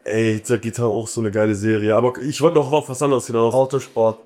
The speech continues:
Speaker 1: Genau, wenn, wenn ich bei Burger King irgendwie auf meine Bestellung gewartet hab, dann hab ich natürlich auch mitbekommen, wie die ganzen Dullis da versucht haben, Auto zu fahren.
Speaker 2: Mhm.
Speaker 1: Also, wortwörtlich Auto zu fahren, weil anscheinend haben die's nicht hinbekommen. Und die haben dann versucht, irgendwie so, „Guck mal, du, du, du kennst diese Parkplätze,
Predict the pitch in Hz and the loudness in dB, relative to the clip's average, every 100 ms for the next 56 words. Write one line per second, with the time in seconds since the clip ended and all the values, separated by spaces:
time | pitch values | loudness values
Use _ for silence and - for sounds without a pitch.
0 | _ 120 117 120 104 117 110 127 139 127 | _ 0 4 4 4 2 2 2 2 2
1 | 113 143 147 135 135 123 123 120 120 113 | 4 4 2 0 2 4 4 2 0 -2
2 | 107 131 131 117 104 101 101 113 113 110 | -4 0 0 2 2 2 0 -4 -2 -4
3 | 120 113 117 123 123 117 123 135 127 120 | -4 -4 -6 -4 -2 -2 -2 -6 -4 -2
4 | 113 107 113 110 117 104 123 127 120 120 | -2 0 -2 -2 -6 0 2 2 -2 -6
5 | - 107 113 110 120 110 107 107 104 95 | -4 -4 -4 -2 0 2 0 -2 -6 -10
6 | 95 92 82 _ _ 120 131 143 - 107 | -6 -4 -4 _ _ -20 -18 -18 -10 -2
7 | 104 95 - - - _ - 117 127 123 | 0 0 -2 -14 -14 _ -6 -2 0 0
8 | 123 110 107 95 101 107 107 104 98 104 | -2 -2 -2 -6 -4 0 0 0 -2 -2
9 | 120 107 120 104 104 104 104 90 82 95 | -4 0 0 0 -2 -2 -2 -2 -6 -8
10 | _ _ - - - _ - 117 131 139 | _ _ -20 -20 -20 _ -2 2 4 4
11 | 127 123 139 123 127 117 117 113 - - | 2 0 2 2 2 4 2 2 -4 -20
12 | _ 131 120 107 113 110 104 139 147 131 | _ 0 0 0 -4 -6 -4 0 0 0
13 | 110 117 131 - 131 - 135 147 | -2 2 0 2 -4 0 0 0